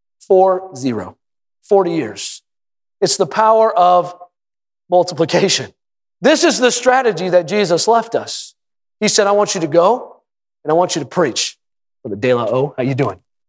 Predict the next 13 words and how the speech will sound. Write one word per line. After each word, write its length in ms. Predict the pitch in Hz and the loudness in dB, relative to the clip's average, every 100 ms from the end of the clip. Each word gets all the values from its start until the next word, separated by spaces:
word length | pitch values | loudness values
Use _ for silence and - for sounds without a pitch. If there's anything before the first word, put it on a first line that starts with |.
| _ _ - | _ _ -2
"I 60 | 190 | -2
want 180 | 202 | 0
you 60 | 196 | -2
to 80 | 160 | -4
preach, 480 | - 196 - - - _ _ | -2 -2 -4 -12 -14 _ _
and 120 | 185 208 | -2 0
I 20 | |
want 220 | 220 214 | 2 0
you 40 | 190 | -2
to 40 | |
see 180 | - 226 | 0 0
someone 320 | - 202 170 | 0 0 -2
saved. 400 | - - 143 | -2 -2 -2